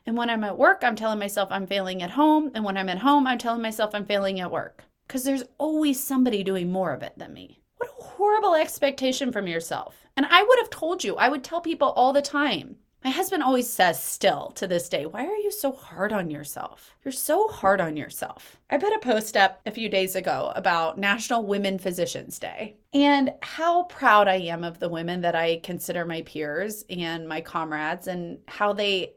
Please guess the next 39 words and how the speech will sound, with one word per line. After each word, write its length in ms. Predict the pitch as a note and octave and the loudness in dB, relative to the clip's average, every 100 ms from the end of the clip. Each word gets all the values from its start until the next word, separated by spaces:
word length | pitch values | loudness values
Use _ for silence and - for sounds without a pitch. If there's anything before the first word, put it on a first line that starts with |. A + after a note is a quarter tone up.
| - | -2
they're 140 | A#3 | -2
human, 720 | G#3 - E4 F4+ G3+ - - | -2 -6 -2 -2 -2 -6 -12
but 140 | - A3 | -8 -4
they 100 | B3 | -4
have 220 | B3 B3 | -4 -8
superhuman 840 | - - D4+ D#4+ B3+ B3+ A#3+ G#3 | -8 -4 -4 -4 -6 -4 -2 -4
strength 680 | G3 - G#3+ G#3+ - - - | -6 -4 -4 -4 -8 -16 -16
to 100 | A#3 | -10
be 300 | A3+ B3+ D4 | -6 -6 0
able 360 | B3 C4 C4 F#3+ | 2 2 2 0
to 340 | - F#3 F3+ - | -2 -4 -4 -4
not 300 | A#3+ D#4 E4+ | -2 0 0
show 380 | - C4 C4+ | -2 2 4
emotion 600 | C4+ G#3+ F3 F3 - B2+ - | 4 2 0 -2 -4 -10 -8
and 260 | A3 G#3+ | -4 -2
learn 160 | A#3+ C4 | 0 0
how 160 | C4+ | 0
to 80 | B3 | -2
control 480 | A3+ G#3+ - A3 A#3 | -4 -8 -6 -4 -2
emotion 640 | G#3+ F#3 F#3 A3+ - E3 | -2 -2 -2 -2 -4 -6
in 100 | - | -6
the 80 | F#3 | -6
times 420 | F#3 - A3 B3 | -8 -6 -4 -4
when 200 | A#3 G3 | -4 -6
we 380 | G3 B3+ D4 - _ _ | -2 0 0 -4 _ _
naturally 800 | G3 A3 A#3 C4+ C4+ - A#3 F3+ | -10 -8 -6 -6 -4 -4 -2 -2
have 220 | E3+ G3 | -6 -2
the 100 | F#3+ | 0
most 500 | G3 F#3+ F#3+ G#3+ G#3+ - | 0 2 0 -2 -6 -6
emotion. 600 | G3 F3 F3 - - - _ _ | -6 -4 -4 -6 -8 -12 _ _
Like, 140 | C#4 - | -14 -8
that's 300 | A#4+ D5+ - | -8 -4 -2
superhuman 840 | F#4+ F4 C#4+ A#3 A3 A#3+ G#3+ D#3+ | -2 2 2 0 -4 -4 -4 -6
strength. 460 | - E3 D3 - _ _ _ - | -6 -6 -6 -8 _ _ _ -4
But 120 | F#4 | -2
the 80 | F#4+ | 0
funniest 440 | - C5 D5+ C#5+ | 0 0 2 2
thing 200 | F4+ E4+ | 2 0
is 140 | C#4+ | 0